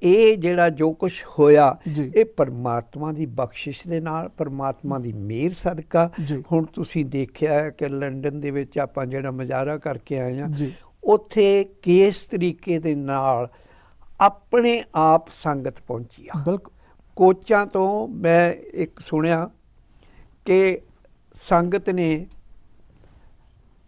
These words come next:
Speaker 1: ਆਪ ਪੈਸੇ ਇਕੱਠੇ ਕਰਕੇ ਉਹਨਾਂ ਨੂੰ, ਗੁਰਦੁਆਰੇ ਵਾਲਿਆਂ ਨੂੰ ਕਿਹਾ ਵੀ ਕੋਚਾਂ ਕਰ ਦਿਓ, ਉਹ ਕਹਿੰਦੇ, "ਨਹੀਂ ਜੀ, ਇਹ
Speaker 2: ਵਾਹਿਗੁਰੂ।
Speaker 1: ਸਾਤੋਂ ਨਹੀਂ ਹੋਣੀਆਂ।"
Speaker 2: ਹੂੰ।
Speaker 1: ਉਹਨਾਂ ਨੇ ਪੰਜ ਕੋਚਾਂ ਕਰਕੇ ਆਪ ਪੈਸੇ ਦੇ ਕੇ
Speaker 2: ਵਾਹਿਗੁਰੂ।
Speaker 1: ਉੱਥੇ ਪਹੁੰਚੀਆਂ।
Speaker 2: ਵਾਹਿਗੁਰੂ।
Speaker 1: ਸੋ ਇਹ,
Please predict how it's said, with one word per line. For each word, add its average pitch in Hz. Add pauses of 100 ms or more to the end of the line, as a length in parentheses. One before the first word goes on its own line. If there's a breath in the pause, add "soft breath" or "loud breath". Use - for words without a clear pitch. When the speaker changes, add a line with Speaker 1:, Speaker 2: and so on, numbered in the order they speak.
(240)
Speaker 1:
ਆਪ 208
ਪੈਸੇ 180
ਇਕੱਠੇ 170
ਕਰਕੇ 160
ਉਹਨਾਂ 175
ਨੂੰ, 170
ਗੁਰਦੁਆਰੇ 160
ਵਾਲਿਆਂ 160
ਨੂੰ 156
ਕਿਹਾ 165
ਵੀ 160
ਕੋਚਾਂ 156
ਕਰ 151
ਦਿਓ, 156
ਉਹ 156
ਕਹਿੰਦੇ, 151
"ਨਹੀਂ 139
ਜੀ, 147
ਇਹ 147
Speaker 2:
ਵਾਹਿਗੁਰੂ। 143
Speaker 1:
ਸਾਤੋਂ 143
ਨਹੀਂ 143
ਹੋਣੀਆਂ।" 123
Speaker 2:
ਹੂੰ। 151 (340 loud breath)
Speaker 1:
ਉਹਨਾਂ 190
ਨੇ 190
ਪੰਜ 175
ਕੋਚਾਂ 175
ਕਰਕੇ 143 (160)
ਆਪ 160
ਪੈਸੇ 156
ਦੇ 135
ਕੇ 123 (160)
Speaker 2:
ਵਾਹਿਗੁਰੂ। 147
Speaker 1:
ਉੱਥੇ 139
ਪਹੁੰਚੀਆਂ। 123 (240)
Speaker 2:
ਵਾਹਿਗੁਰੂ। 156
Speaker 1:
ਸੋ 214
ਇਹ, 247